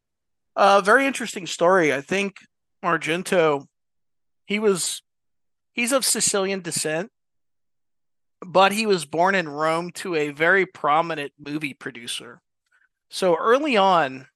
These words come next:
it seems like, unlike other Giallo film directors, maybe he had, like, a direct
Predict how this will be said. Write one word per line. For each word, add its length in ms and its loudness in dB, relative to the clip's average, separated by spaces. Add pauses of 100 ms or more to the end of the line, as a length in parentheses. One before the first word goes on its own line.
(240)
it 120 -14
seems 480 -4
like, 500 0 (440)
unlike 560 -2 (160)
other 260 -4
Giallo 460 -4
film 260 -12
directors, 680 -10
maybe 320 -8
he 80 -10
had, 360 -4
like, 440 -14
a 100 -16
direct 600 -8